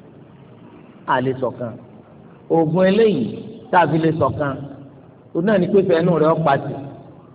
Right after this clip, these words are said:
Ìfẹ́kùfẹ́ ọkàn rẹ̀ wà á tà ń padànù. Pàtó bá ti ṣe bẹ́ẹ̀,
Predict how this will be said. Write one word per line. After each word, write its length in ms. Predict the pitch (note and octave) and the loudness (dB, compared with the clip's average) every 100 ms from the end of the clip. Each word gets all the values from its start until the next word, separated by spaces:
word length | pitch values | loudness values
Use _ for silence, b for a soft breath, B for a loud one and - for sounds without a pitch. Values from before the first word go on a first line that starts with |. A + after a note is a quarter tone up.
| - - - - - C3+ | -20 -20 -20 -20 -14 -6
Ìfẹ́kùfẹ́ 540 | C3 G3 F#3+ G3+ E3+ | -2 0 0 0 2
ọkàn 360 | D#3+ E3 D3 D3 | 2 2 2 2
rẹ̀ 140 | D3+ - - - - - - - - - - - | 0 -4 -10 -12 -18 -20 -20 -20 -20 -20 -20 -4
wà 120 | C3 | 0
á 80 | C#3+ | 2
tà 160 | D#3+ D3 | 2 0
ń 80 | E3 | 2
padànù. 440 | D3 D3 D3+ C#3 - - - - - - - - - - - - | 2 4 2 0 -6 -10 -14 -20 -20 -20 -20 -20 -20 -20 -18 -2
Pàtó 240 | F#3+ E3+ | 2 4
bá 120 | E3 F3 | 4 4
ti 120 | F3 | 0
ṣe 160 | E3+ E3 | -2 2
bẹ́ẹ̀, 200 | F3+ | 0